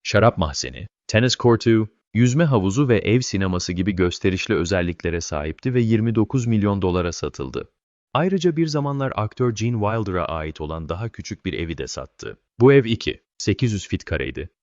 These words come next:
Beş yatak odası ve dört banyosu vardı ve Musk onu yedi milyon dolara sattı ve yıkmamasını istedi. Elon başka hangi evleri sattı? Bu kararı ne etkiledi? Koltuğunuzun kenarındasınız ve daha da iyi olacak. Bel Air'deki diğer dört ev altmış iki buçuk milyon dolara satıldı ve en son ikametgahı olan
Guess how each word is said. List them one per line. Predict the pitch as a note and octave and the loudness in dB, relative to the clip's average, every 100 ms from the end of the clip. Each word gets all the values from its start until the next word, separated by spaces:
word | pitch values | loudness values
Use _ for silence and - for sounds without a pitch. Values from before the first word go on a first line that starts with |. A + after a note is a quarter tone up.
| - | -2
Beş | B2+ C3+ | -2 0
yatak | F#2+ F#2+ E2+ | -4 -6 -8
odası | D#2 G2+ A#2+ | -8 -6 -4
ve | G2 | 2
dört | G#2+ A2+ G2+ | 2 2 -2
banyosu | F2+ D#2+ - | -6 -8 -10
vardı | D#2 C2+ F#2 | -10 -8 -8
ve | A2+ | -6
Musk | F#2+ A2+ B2+ A2 | -4 -6 -8 -10
onu | A2 | -8
yedi | F#2 F#2+ C3+ | -4 -2 -2
milyon | A#2+ F#2+ F2 | -2 -4 -6
dolara | D#2+ D2+ D#2 | -8 -8 -10
sattı | - C#2+ - C3 | -12 -12 -8 -4
ve | |
yıkmamasını | G#2 G2 E2 C#2 C2 C2+ | -4 -4 -6 -10 -12 -16
istedi. | A#1+ - G1+ G1+ - _ - | -16 -16 -18 -18 -20 _ -2
Elon | G#2+ A2+ A2+ | 4 4 4
başka | A2 - A2 | 2 0 -2
hangi | G#2 F#2 | 0 -2
evleri | D2+ D2+ | -2 -4
sattı? | - C2+ - D2 - _ | -6 -10 -10 -14 -14 _
Bu | A2+ B2+ | -4 -2
kararı | A#2+ G#2+ G2+ G2+ | 2 2 0 0
ne | F#2 | -2
etkiledi? | E2 C#2+ B1+ - - _ - | -4 -8 -10 -10 -16 _ 2
Koltuğunuzun | A2+ A2 A#2 A2 A#2 | 2 4 2 2 0
kenarındasınız | A2 F2 E2 D#2+ D#2 - D#2+ F2+ | -2 -2 -2 -2 -6 -6 -8 -4
ve | E2+ | -2
daha | D2 E2 D#2 | -2 -4 -6
da | |
iyi | A#1 C2 B1 | -6 -10 -12
olacak. | A#1+ - - - _ _ _ _ - | -14 -16 -20 -20 _ _ _ _ 4
Bel | A#2+ | 6
Air'deki | C3 B2+ A#2 A2+ A2 | 8 6 4 2 2
diğer | A#2 A2 G#2 | 4 4 2
dört | A#2 - | 2 2
ev | A#2 - | -2 0
altmış | G2+ - A2 A2 | -2 -2 -4 -2
iki | B2 | -2
buçuk | A#2 G#2+ - | -2 -4 -6
milyon | G2+ F#2 F2 | -4 -2 -2
dolara | E2+ E2+ E2 | -2 -2 -4
satıldı | - D#2 E2 E2 F#2 | -6 -8 -6 -4 -2
ve | |
en | D2 A2 | -2 -4
son | A2+ G#2+ | -2 -4
ikametgahı | F2+ F#2+ F2+ E2+ - E2 F#2 | -2 -4 -4 -4 -4 -4 -4
olan | D2 B1+ | -6 -8